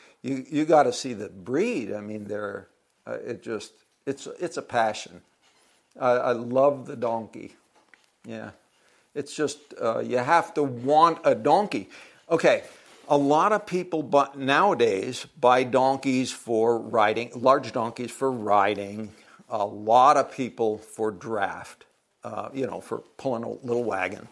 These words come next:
So they go down the parade. But who uses a donkey in the field? Well, whoever used a donkey in the field? Nobody. The, the five point two million donkeys didn't do any work.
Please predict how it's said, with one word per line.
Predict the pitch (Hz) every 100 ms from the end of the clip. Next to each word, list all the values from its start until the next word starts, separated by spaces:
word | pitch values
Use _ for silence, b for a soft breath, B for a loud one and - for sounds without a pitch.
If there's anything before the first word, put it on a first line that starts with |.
| B B B
So | -
they | 123 135
go | 110
down | 104 101 113 - b b
the | 135
parade. | - 156 131 92 85 - _ b b b _
But | 135 127 -
who | - - 262
uses | 208 220 190 175 131
a |
donkey | 120 123 143 175 131 117
in | 117
the | 117
field? | - 175 247 180 - - _ _ _ _ _ _ _ _ _
Well, | 131 127 127
whoever | 160 147 143 196 262 214
used | 120 104 -
a | 104
donkey | 104 104 113
in | 104
the | 101
field? | - 110 101 - _
Nobody. | 143 185 254 147 95 - _ _ _ b b b b
The, | 165
the | 160 139
five | - 202 254 247
point | 202 160
two | - 170
million | 156 156 139
donkeys | 135 185 214 139 117
didn't | 151 147 151
do | 160 165
any | 147 208 247
work. | 139 98 -